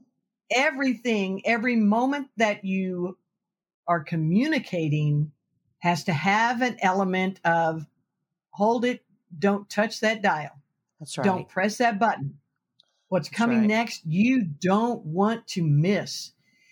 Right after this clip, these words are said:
Speaker 1: And so we have to get them s-, uh, sitting up in their seat as
Speaker 2: Right.
Speaker 1: quickly as possible. And I can see how that would work. Start in the middle of the action. Then you can say two weeks before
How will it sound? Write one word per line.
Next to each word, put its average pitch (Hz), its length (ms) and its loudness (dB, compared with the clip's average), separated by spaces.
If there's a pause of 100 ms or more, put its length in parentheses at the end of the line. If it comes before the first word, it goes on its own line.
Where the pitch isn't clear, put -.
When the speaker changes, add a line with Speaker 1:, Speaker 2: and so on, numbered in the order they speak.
(160)
Speaker 1:
And 202 240 2
so 233 140 0
we 220 120 2
have 226 180 0
to 196 80 -2
get 196 220 0
them 165 120 0
s-, - 340 -8
uh, 151 300 0 (480)
sitting 240 540 0
up 214 280 2
in 202 140 2
their 170 140 0
seat - 640 -2 (420)
as 165 200 -2
Speaker 2:
Right. - 180 -10
Speaker 1:
quickly 185 380 -2
as 151 120 -2
possible. 165 840 -2
And 170 240 0
I 185 200 0
can 175 160 -4
see 170 180 -2
how 160 160 2
that 151 180 0
would 147 140 -6
work. 156 260 -6 (320)
Start 220 360 0
in 202 60 0
the 170 60 2
middle 208 240 2
of 240 80 0
the 233 120 2
action. 151 640 0 (640)
Then 170 680 0 (440)
you 180 180 0
can 175 140 0
say 156 680 0 (1080)
two 247 160 -2
weeks 233 240 0
before 151 640 -2